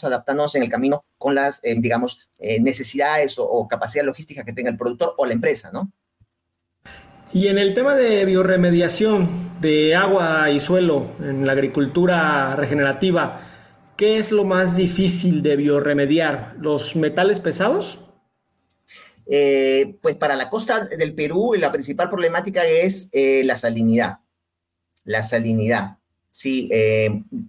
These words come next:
Speaker 1: pues, la, la costa, la costa del Perú, eh, cientos de años atrás, pues, estuvo bajo el nivel del, eh, perdón, so-,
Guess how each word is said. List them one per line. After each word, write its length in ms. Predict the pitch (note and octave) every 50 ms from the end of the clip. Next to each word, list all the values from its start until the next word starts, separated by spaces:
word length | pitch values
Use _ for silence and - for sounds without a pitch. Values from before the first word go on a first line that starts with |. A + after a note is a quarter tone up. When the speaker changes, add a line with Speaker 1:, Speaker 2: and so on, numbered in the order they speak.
| _ _ -
Speaker 1:
pues, 260 | C3 B2+ A2 F#3+ - -
la, 240 | - A3 G#3+ - -
la 180 | - F#4+ - -
costa, 320 | - F3 E3+ - - F3+ F3 E3 E3 D#3+ - C#3
la 160 | C#3 D#3+ -
costa 280 | - E3+ E3+ - G3 F#3+
del 200 | F3+ F3 - -
Perú, 640 | C#3 C3 D3+ D#3+ E3+ F3+ F3+ E3+ D3+ B2+ G2 B1 -
eh, 240 | F#2 F2+ F2 - - - G3+ G3+ - A#3 A#3 A#3 - - - - - _ _ _ _ _ _ _ _ -
cientos 400 | - F3 F#3 F#3 F#3 F3 D#3+ C3
de 120 | C#3+ D3
años 240 | D3+ E3+ F3 D#3 -
atrás, 280 | B2+ A2+ D3 D3+ D#3+ -
pues, 200 | - B2+ - -
estuvo 260 | - - D#3+ D#3+ D#3+
bajo 220 | D#3+ D3+ - C#3+
el 80 | C3+ A#2+
nivel 160 | A#2+ C3+ C3+
del, 240 | D3 C#3 C3+ - -
eh, 100 | - A#2
perdón, 260 | A#2 C#3+ C#3+ C#3+ C3
so-, 340 | - - D#3+ D3 C#3 B2+ -